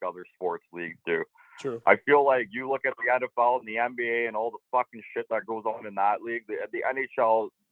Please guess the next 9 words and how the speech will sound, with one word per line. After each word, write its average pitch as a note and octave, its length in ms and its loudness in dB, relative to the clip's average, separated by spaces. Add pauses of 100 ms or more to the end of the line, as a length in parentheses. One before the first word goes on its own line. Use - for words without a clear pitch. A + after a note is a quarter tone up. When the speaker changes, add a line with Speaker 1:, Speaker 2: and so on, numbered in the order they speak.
(680)
Speaker 1:
rarely C3+ 340 8
has A#2+ 240 8
issues, G2+ 420 -6 (680)
you G#2 80 -4
know, G2+ 160 8
that G2+ 220 8
make G#2+ 180 0
headlines G2 540 2
like F#2 200 -2